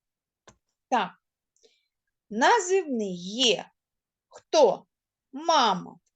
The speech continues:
Що? Хата. Родовий немає.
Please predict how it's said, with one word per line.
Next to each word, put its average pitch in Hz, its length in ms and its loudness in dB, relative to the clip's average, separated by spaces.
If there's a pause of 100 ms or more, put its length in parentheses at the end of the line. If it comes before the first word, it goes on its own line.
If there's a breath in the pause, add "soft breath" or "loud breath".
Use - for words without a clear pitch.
(400)
Що? 277 720 0 (480)
Хата. 233 560 -2 (580)
Родовий 269 760 4
немає. 240 720 -4